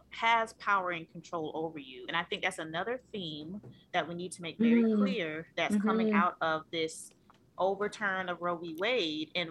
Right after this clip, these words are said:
Speaker 1: why people say, "Why does it matter that George Floyd was executed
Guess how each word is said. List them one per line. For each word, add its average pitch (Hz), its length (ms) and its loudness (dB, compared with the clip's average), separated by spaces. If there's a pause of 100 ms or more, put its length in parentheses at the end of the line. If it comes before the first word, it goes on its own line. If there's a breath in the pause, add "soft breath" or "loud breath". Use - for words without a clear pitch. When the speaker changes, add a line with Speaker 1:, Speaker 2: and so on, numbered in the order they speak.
Speaker 1:
why 190 320 2
people 277 240 -6
say, 226 160 -6 (120)
"Why 302 180 -2
does 277 100 -8
it 269 160 -8
matter 247 440 -4
that 175 160 -2 (160)
George 196 340 -10
Floyd 185 340 -6 (300 soft breath)
was 165 180 -6
executed 175 600 -8